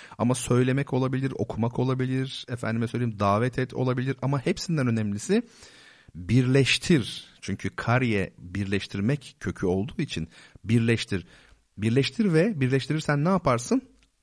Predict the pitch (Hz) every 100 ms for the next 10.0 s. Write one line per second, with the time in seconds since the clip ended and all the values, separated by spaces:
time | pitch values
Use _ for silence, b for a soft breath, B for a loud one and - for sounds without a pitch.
0 | - 101 104 101 107 123 117 - 82 71
1 | 69 - 104 196 - 139 135 135 135 -
2 | 85 95 101 107 104 87 - 78 87 143
3 | 117 95 - 135 127 120 120 120 82 78
4 | 131 143 _ 120 120 117 107 135 120 98
5 | 92 - 165 117 120 B B B B B
6 | - 107 110 127 127 117 113 110 110 110
7 | 117 165 180 - - - 113 113 113 151
8 | - - - 107 107 113 104 87 82 87
9 | 85 - 82 82 87 85 85 - 98 165